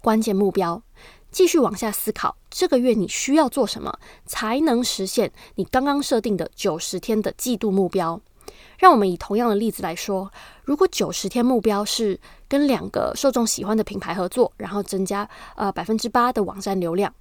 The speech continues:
那么这个月的目标可能是跟两个合作伙伴确定合作计划。同样的，如果你的九十天的目标是，呃，聘请S E O专家，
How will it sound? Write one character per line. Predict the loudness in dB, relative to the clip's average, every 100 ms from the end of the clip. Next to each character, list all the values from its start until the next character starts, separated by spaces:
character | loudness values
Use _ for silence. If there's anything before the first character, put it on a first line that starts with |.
| -20 -20 -20 -2
那 | 2 2
么 |
这 | 2 0
个 | 2
月 | 2 4 4 2
的 | -2 0
目 | 0
标 | 0 0 -2
可 | -4
能 | -8 -6
是 | -2 -2 -4 -10 _
跟 | 2 4 4
两 | 0
个 | -2 -4
合 | -2
作 | 2 2
伙 | 2 -2
伴 | -4 -4
确 | 2 2
定 | 2 -2
合 | -2 -6
作 | -6
计 | -6 -6
划。 | -6 -8 -8 -20 _ _ -20 -20 -20 -20 -12
同 | 0 4
样 | 4 2
的， | -4 -8 -20 -4
如 | 2
果 | 4
你 | 4
的 | 2
九 | 0 -2
十 | -2 -6
天 | -2 0
的 |
目 | 0 0
标 | -2 -4
是， | -4 -4 -4 -6 -16 -20 -6
呃， | -2 -2
聘 | 2 2 2
请 | -2 -4 -6
S | -2 2
E |
O | 2
专 | 2 -2
家， | -2 -4 -6